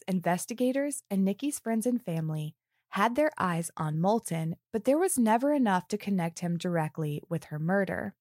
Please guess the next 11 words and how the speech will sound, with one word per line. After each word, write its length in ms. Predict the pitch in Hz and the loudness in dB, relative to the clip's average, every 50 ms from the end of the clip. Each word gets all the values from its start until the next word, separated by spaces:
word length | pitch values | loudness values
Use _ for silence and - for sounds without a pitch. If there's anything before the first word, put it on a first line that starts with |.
| _ _ _ _ _ _ _ _ _ _ _ _ _ _ _ _ _ - | _ _ _ _ _ _ _ _ _ _ _ _ _ _ _ _ _ -6
He 180 | - 196 190 | -2 0 0
had 140 | 185 185 175 | 2 0 0
been 120 | 190 185 180 | 0 0 0
arrested 640 | 170 165 165 165 165 160 - - - 214 233 233 - - | 0 0 0 0 0 -2 -4 -4 -4 -4 -4 -4 -2 -2
in 140 | 220 208 | -2 -2
February 560 | - - 233 240 254 302 320 330 330 320 320 311 | 0 2 2 2 2 2 2 2 0 0 0 -2
of 100 | 277 - | -4 -6
twenty 320 | - - 196 190 190 190 | -4 -2 0 0 0 0
twelve, 460 | 190 - - 160 147 143 143 151 165 - _ _ _ _ _ _ _ _ | -2 -4 -4 -2 -2 -2 -2 -4 -6 -10 _ _ _ _ _ _ _ _
just 280 | - 220 202 - - 202 | -4 -2 -2 0 2 2
months 520 | 196 202 226 233 175 - - - - | 4 4 4 4 2 0 -4 -6 -8